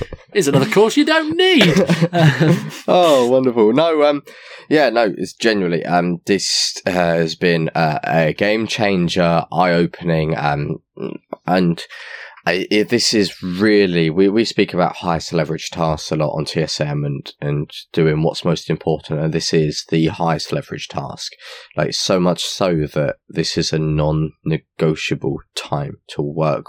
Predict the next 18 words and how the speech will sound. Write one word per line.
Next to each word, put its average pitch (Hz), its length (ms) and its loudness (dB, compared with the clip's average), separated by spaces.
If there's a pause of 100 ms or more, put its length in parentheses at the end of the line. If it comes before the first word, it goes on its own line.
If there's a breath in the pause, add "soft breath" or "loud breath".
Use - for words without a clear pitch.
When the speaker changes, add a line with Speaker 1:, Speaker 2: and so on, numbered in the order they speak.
(140)
Speaker 2:
on 78 380 -2
a 78 100 -4
business. - 540 -6 (640 soft breath)
It's - 140 -10
not 107 120 0
just - 200 -6
Magic 95 440 -2
we 85 80 0
do 90 200 2
this 76 260 -4
in, 80 140 0
we 85 100 2
do 78 160 0
it 73 80 -2
for - 140 -10
T - 200 -4
S 73 200 -4
M, 80 260 -4